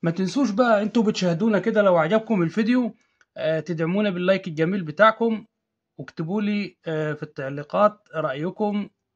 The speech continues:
ولو في فكرة معينة أو تجربة معينة حابين إن احنا ننفذها، ممكن تكتبوا لي في التعليقات وأنا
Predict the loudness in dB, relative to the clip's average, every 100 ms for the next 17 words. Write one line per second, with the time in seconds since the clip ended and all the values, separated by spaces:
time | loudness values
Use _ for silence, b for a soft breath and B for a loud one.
0 | _ _ _ _ _ _ _ -6 -2 0
1 | 0 0 0 4 4 4 2 -2 0 0
2 | 2 4 4 4 0 -4 -6 -6 -6 -2
3 | 0 0 0 0 0 2 0 -2 -6 -6
4 | -4 -4 -4 -4 -4 -4 -6 -6 -4 -2
5 | -2 -4 -10 -12 -10 -8 -10 -10 -8 -6
6 | -6 -6 -4 -2 -2 -2 -4